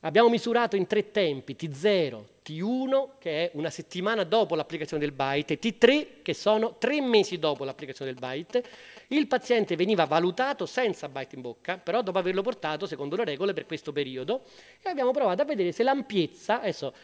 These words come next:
il, abbiamo fatto l'analisi sulla cinetica, sul ritmo, sulla forza e sull'ampiezza, ma è troppo complicato, vi presento solo l'ampiezza, e abbiamo visto cosa è successo. Prendiamo i casi con un cranio che già di partenza stava bene, quindi era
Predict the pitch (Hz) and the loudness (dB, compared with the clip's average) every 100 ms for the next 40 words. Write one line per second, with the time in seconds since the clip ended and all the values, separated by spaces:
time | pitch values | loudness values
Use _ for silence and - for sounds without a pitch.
0 | - - - 131 131 147 151 165 202 180 | -20 -20 -20 -16 -12 -6 -2 0 0 -2
1 | 170 214 208 - 151 147 - 160 196 190 | 0 2 0 -4 -8 -8 -6 0 0 -2
2 | 180 - 147 147 - 156 208 - 175 143 | -6 -6 -6 -8 -6 -6 -6 -4 -4 -2
3 | 143 143 247 277 202 - 170 143 131 113 | -4 2 2 2 -4 -4 -4 -4 -8 -12
4 | - 127 135 175 - 175 220 220 196 185 | -12 -14 -8 -8 -6 -6 -4 -2 -2 -2
5 | 180 190 185 214 190 175 170 143 - - | -2 -2 0 2 4 2 0 -2 -2 -4
6 | - - _ _ _ _ _ _ _ - | -4 -6 _ _ _ _ _ _ _ -20
7 | - _ 349 339 269 254 170 - - 202 | -20 _ 6 8 8 6 4 0 -2 -2
8 | 160 - - 117 - 131 214 233 185 143 | -4 -8 -8 -10 -10 2 4 6 6 4
9 | 147 233 - - - - _ 175 - 220 | 2 0 -2 -16 -20 -20 _ -4 2 2
10 | 233 269 277 - - _ _ _ _ 196 | 2 -2 -4 -8 -20 _ _ _ _ 6
11 | 214 240 269 302 302 302 302 226 175 160 | 6 4 2 4 2 2 2 2 2 4
12 | 302 226 233 269 277 269 247 226 190 151 | 4 4 0 0 0 0 2 4 4 4
13 | 123 120 120 - 196 254 247 285 - 196 | 0 -2 -8 2 4 6 4 0 2 4
14 | 202 | 4